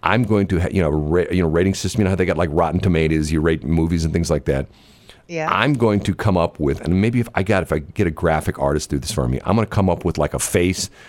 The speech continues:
Speaker 1: that looks like somebody's not happy. You know, sort of like a grumpy face. You know, maybe is there, is there a, is there a, a, an emoji for, like, grumpy face? Is there a grumpy face
Speaker 2: Yes.
Speaker 1: emoji?
Speaker 2: Yes, there
Speaker 1: Okay.
Speaker 2: is.
Speaker 1: So what I'm gonna do is I'm gonna go to all the license bureaus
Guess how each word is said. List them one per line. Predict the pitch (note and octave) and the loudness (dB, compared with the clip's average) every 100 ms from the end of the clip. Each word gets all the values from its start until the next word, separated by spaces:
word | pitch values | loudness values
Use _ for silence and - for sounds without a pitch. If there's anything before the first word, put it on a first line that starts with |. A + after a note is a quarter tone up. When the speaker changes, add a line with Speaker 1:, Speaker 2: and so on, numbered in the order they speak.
| - | -8
Speaker 1:
that | D#2 E2+ | -2 -2
looks | F#2+ - | 0 0
like | C#2+ | -2
somebody's | - F#2 E2 - | 0 0 0 -2
not | E2+ D#2 | -2 -2
happy. | D2 E2 D#2+ G2 F#2 - - - - | 0 -2 0 0 -2 -6 -20 -16 -2
You | F2+ | 0
know, | D#2 | 0
sort | G#2 F2 | 2 2
of | |
like | E2+ | 0
a | E2 | -2
grumpy | E2+ F#2 G2 G#2 | 0 0 0 0
face. | - G2 G#2 | 2 0 0
You | A#2 | 0
know, | F#2 | 2
maybe | F#2 G#2+ - | 2 0 0
is | F#2+ | 0
there, | G#2+ | 2
is | A2 | 2
there | A2+ C3 G2 | 2 4 2
a, | |
is | - F#2 | 2 2
there | A2+ F#2 | 4 4
a, | D#2 - | 2 0
a, | D#2 | 0
an | C#2+ F2 | 2 2
emoji | F2+ G2 F#2+ F#2+ | 2 2 0 0
for, | E2 | 0
like, | D#2 | 0
grumpy | D2 F2 F2+ F#2+ | 0 0 0 -2
face? | F2 F2+ - | -2 -2 -4
Is | E2 | -2
there | E2 | 0
a | |
grumpy | D#2 F#2 G2 | 0 0 0
face | F#2 - | 0 0
Speaker 2:
Yes. | F2+ | 2
Speaker 1:
emoji? | F2+ F2+ F#2 | 0 -2 -6
Speaker 2:
Yes, | F3+ E3+ - | -4 -6 -2
there | G2 | -2
Speaker 1:
Okay. | F3 C#3 | 0 -2
Speaker 2:
is. | C3+ - - | -6 -12 -12
Speaker 1:
So | - A#2+ | -2 0
what | F2+ D#2+ F2 | 0 0 0
I'm | A2 | 2
gonna | C#3+ G#2 | 2 2
do | F2 E2 | 2 2
is | D#2+ - - | 0 -2 -2
I'm | G#2+ | 0
gonna | A#2+ G2+ | 2 0
go | E2+ | 0
to | D#2+ - | 0 -2
all | E2+ F2+ | 0 0
the | A2 | 2
license | F2 F#2+ - E2 | 2 0 0 -4
bureaus | - C2+ A#1+ A#1+ | -4 -4 -4 -6